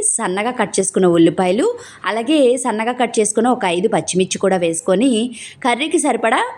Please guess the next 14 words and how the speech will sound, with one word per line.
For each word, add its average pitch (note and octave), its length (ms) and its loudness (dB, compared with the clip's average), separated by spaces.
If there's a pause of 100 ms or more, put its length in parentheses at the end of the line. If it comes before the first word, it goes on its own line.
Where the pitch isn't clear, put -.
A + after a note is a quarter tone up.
(340)
సాల్ట్ F#3+ 380 2
కూడా A3+ 200 2
వేసుకొని G3 400 0 (520)
మూత D4+ 160 4 (140)
పెట్టుకొని G#3 360 2 (120)
ఫ్రై F3+ 160 -2 (100)
చేసుకోవాలి. E3 540 0 (840)
ఉల్లిపాయలు C#4+ 420 2
మెత్తబడేంత G3 680 -2
వరకు F#3 260 2 (220)
ఫ్రై F#3+ 140 -2 (120)
చేసుకోవాలి. D#3+ 580 -2 (1120)
ఈ - 80 2
విధంగా E4 320 4